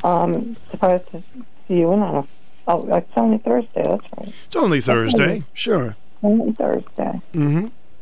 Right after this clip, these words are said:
Speaker 1: Okay, so, <clears throat> Joe Biden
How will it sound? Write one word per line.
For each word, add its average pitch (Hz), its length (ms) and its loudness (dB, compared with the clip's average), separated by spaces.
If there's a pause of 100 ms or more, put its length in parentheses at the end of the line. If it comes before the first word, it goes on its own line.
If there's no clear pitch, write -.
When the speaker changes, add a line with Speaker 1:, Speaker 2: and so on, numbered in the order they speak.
Speaker 1:
Okay, 180 400 2 (120)
so, 220 260 4 (300)
<clears throat> - 320 -10
Joe 240 380 2 (640)
Biden 190 560 2